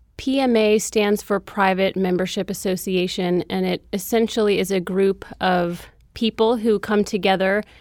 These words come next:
intentionally and kind of remove themselves from the public sphere, and they operate as a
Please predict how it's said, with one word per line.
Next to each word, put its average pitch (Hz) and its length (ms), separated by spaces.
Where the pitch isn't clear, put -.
intentionally 220 920
and 185 420
kind 214 180
of 185 100
remove 202 460
themselves 196 640
from 185 200
the 180 80
public 190 500
sphere, 170 560
and 185 140
they 175 120
operate 190 560
as 185 240
a 175 140